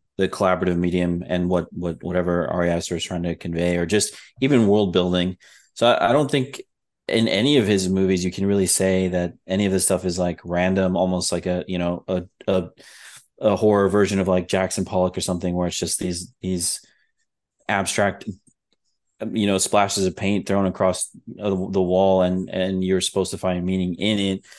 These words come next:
I think that is possible in one interpretation, but, you know, a lot of this stuff feels pretty intentional.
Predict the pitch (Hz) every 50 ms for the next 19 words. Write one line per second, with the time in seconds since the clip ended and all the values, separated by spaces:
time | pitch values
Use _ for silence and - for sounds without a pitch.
0 | - _ _ _ - 101 113 113 104 107 107 104 104 98 95 - - 104 110 117
1 | - 110 101 98 98 98 95 98 101 101 95 90 - 92 85 90 - - 107 107
2 | 101 - - 98 95 90 92 92 90 - _ _ _ _ _ _ _ _ _ _
3 | _ _ - 98 98 98 95 98 104 110 110 101 95 - - 98 90 - - 104
4 | 101 95 95 - - 107 104 98 92 90 - - 92 95 - 92 95 95 95 90
5 | 90